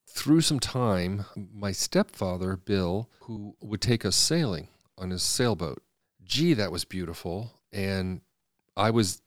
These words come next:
I was still sort of rebellious and acted like I knew everything. So, you know, of course I can pull that line until I got thrown overboard, you know, and you, you realize on a sailboat, duck your head 'cause the boom will swing around, you know.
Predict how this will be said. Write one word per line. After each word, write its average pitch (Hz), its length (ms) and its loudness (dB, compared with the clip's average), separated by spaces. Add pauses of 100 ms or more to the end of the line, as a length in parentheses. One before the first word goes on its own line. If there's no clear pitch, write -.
(180)
I 117 80 -2
was 113 140 2
still 127 320 4
sort 113 280 2
of 95 120 -2
rebellious 92 640 -2
and 90 260 -6 (500)
acted 98 380 -4
like 95 200 -4
I 90 100 -2
knew 92 240 -2
everything. 92 480 -4
So, 90 420 0 (240)
you 98 80 -10
know, 87 300 -6
of 104 120 -10
course - 360 2
I 92 100 0
can 82 300 -8 (480)
pull 98 260 -16
that 85 220 -10
line 92 220 -2
until 95 260 -2
I 85 40 -2
got 85 200 -6
thrown 90 280 -6
overboard, 85 480 -6
you 107 80 -6
know, 85 120 -8
and 82 100 -12
you, 82 60 -14 (520)
you 98 140 0
realize 95 440 8
on 92 100 2
a 85 40 -2
sailboat, 92 600 0
duck 90 240 -6
your 104 100 -2
head 98 380 2
'cause 87 160 -2
the 92 120 -4
boom 95 300 -8
will 95 60 -16
swing 92 320 -2
around, 92 280 -4
you 98 120 -4
know. 92 120 -2